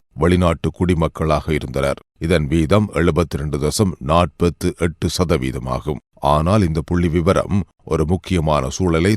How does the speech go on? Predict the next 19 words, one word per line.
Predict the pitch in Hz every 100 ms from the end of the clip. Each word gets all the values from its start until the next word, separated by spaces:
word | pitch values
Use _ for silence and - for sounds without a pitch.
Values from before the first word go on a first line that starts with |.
| -
தவறவிட்டுள்ளது. | 87 82 62 67 65 65 64 67 - _ _
சுவிஸ் | - 101 -
சிறைகளில் | 92 85 85 80 65
உள்ள | 80 92
அனைவரும் | - 82 80 80 95 60 98 -
சட்டவிரோத | - 95 90 98 85 85 80 80
குடியேற்றத்துடன் | 85 80 76 76 87 101 101
தொடர்புடையவர்கள் | 85 78 80 80 73 76 98 101
அல்ல. | - 73 82 57 - -
பலர் | 71 73 101 101
செல்லுபடியாகும் | 95 87 80 82 82 73 90 80
வசிப்புரிமை | 80 82 87 87 82 80 78
கொண்ட | - 80 78
வெளிநாட்டு | 85 82 85 78 71 80
குடிமக்களாகவும் | - 87 80 73 87 80 78 73 52 65 95 - _
சிலர் | - - 73 92 85
மற்ற | 64 80 - 78
வெளிநாட்டவர்கள் | 76 85 82 76 73 69 73 92
அல்லது | - 78 76 82 60